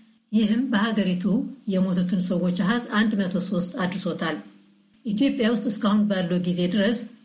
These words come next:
ሁለት መቶ ሃምሳ ሺህ ስድስት መቶ አራት ሰዎች የኮሮና ቫይረስ ምርመራ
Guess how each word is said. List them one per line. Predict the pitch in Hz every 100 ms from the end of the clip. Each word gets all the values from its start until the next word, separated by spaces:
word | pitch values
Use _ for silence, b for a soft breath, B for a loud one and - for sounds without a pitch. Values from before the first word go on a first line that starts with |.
| -
ሁለት | 202 220 214
መቶ | 196 202
ሃምሳ | 190 185 180 185 180
ሺህ | - 247
ስድስት | 226 196 -
መቶ | 190 175
አራት | 180 180 175
ሰዎች | - 190 262 254 - - _ -
የኮሮና | 202 190 185 233 214 190
ቫይረስ | 180 175 175 170
ምርመራ | 190 180 175 170